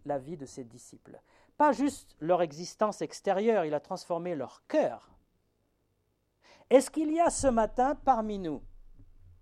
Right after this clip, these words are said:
des personnes qui ont une nouvelle vie, une vie de ressuscité avec Jésus-Christ ? Vous pouvez dire, « Oui,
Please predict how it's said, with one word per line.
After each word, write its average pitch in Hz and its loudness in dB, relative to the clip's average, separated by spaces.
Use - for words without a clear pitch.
des 151 -6
personnes 151 2
qui - -2
ont 190 0
une 160 -6
nouvelle 175 -2
vie, 160 -10
une 156 -8
vie 175 -6
de 170 -2
ressuscité 208 -4
avec 175 -4
Jésus-Christ ? 139 -14
Vous 135 -20
pouvez 175 -6
dire, « 190 -2
Oui, 196 -4